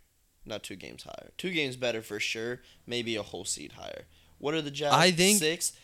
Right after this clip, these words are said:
Speaker 2: I think,
Speaker 1: I bet you the Jazz
Speaker 2: I think Devin Booker is better than Donovan Mitchell. I just think you're very disrespectful to Donovan Mitchell. That's all I'm saying.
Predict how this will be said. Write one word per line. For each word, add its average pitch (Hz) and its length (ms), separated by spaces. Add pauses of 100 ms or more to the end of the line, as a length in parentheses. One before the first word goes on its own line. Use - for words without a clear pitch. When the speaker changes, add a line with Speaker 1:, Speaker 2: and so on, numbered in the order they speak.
(100)
Speaker 2:
I 143 120
think, 196 140
Speaker 1:
I 170 160
bet 156 360
you 170 140
the 131 160
Jazz 127 160
Speaker 2:
I 139 220
think 143 380
Devin 135 280
Booker 135 240
is 127 140
better 135 220
than 117 120
Donovan 110 280
Mitchell. 117 360 (1500)
I 127 120
just 139 120
think 135 160
you're 127 80
very 131 220
disrespectful 120 500
to 101 40
Donovan 101 220
Mitchell. 98 220
That's 104 100
all 104 120
I'm 92 80
saying. - 320